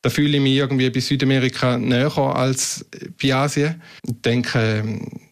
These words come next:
es gibt gewisse Menschen, wo, wo sich eher auf Südamerika angezogen fühlen und die reisen dann auch vielfach dort hin. Ich bin jetzt auch eher so ein.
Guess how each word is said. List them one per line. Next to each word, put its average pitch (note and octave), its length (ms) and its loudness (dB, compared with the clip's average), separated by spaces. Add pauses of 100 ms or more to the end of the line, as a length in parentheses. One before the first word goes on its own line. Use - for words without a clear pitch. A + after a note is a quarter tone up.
(100)
es - 260 -4
gibt E3 220 -2
gewisse D#3 380 0
Menschen, D3+ 340 0
wo, C3 160 2
wo C3 60 0
sich C3+ 180 0
eher D#3 160 2
auf D#3+ 180 -2
Südamerika C#3+ 600 0
angezogen C#3+ 680 -2
fühlen C#3+ 440 0
und A#2 140 -2
die A#2+ 100 0
reisen A#2 360 0
dann B2+ 160 2
auch B2 220 2 (160)
vielfach C3 460 0
dort C3 200 -2
hin. C3 220 0 (360)
Ich B2+ 100 0
bin B2 100 0
jetzt - 100 -8
auch B2+ 160 2
eher C#3 160 2
so C3 160 0
ein. C#3 200 0